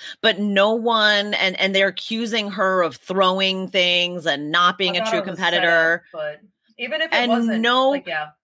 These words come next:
Speaker 1: and no, no,
Speaker 2: Yeah.
Speaker 1: um, no one's coming down on Hubbard
Speaker 2: Mm-hmm.
Speaker 1: for basically throwing his game. He is not an underdog. He's not an underdog.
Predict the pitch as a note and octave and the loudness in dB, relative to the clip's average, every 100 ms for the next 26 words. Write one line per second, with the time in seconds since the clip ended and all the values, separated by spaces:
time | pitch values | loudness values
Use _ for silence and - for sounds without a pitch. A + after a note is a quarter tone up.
0 | - C#4 C#4 C4 B3+ C4 C#4 D4 C#4 - | 0 2 2 2 2 4 4 4 -2 -6
1 | A3 A3+ A#3+ B3+ C4+ C#4 C#4 A3+ A3 G#3 | -6 -2 0 2 0 -2 -4 -2 0 0
2 | G3 G3 A3 B3 C4 B3+ A3+ - A#3+ A#3+ | -2 -4 -4 -2 -2 -2 -6 -4 -2 -2
3 | A#3 G3+ G3 A#3 A#3 A3+ - G3+ G3+ - | -4 0 2 2 0 -2 -2 -4 -2 0
4 | A3 C#4 C4 C#4+ - G#3+ G3 F#3+ G#3+ G#3+ | 2 4 4 2 -2 -2 0 -2 -4 -6
5 | G#3 G3+ G3+ G#3 G#3 G3+ A3 D4+ A3+ G3+ | -6 -6 -2 0 0 -4 -4 -4 -2 -2
6 | A3+ - - F#4+ B4+ G#4+ G#4+ A4 G4 - | -2 -8 -8 2 2 4 0 0 0 0
7 | E4+ G4 C#4 A3 C#3+ - _ _ _ _ | 2 2 4 2 2 -2 _ _ _ _
8 | _ E4+ E4+ G4+ G#4+ G4 G4+ F#4+ C4 D#3 | _ -2 0 2 2 2 2 2 0 -2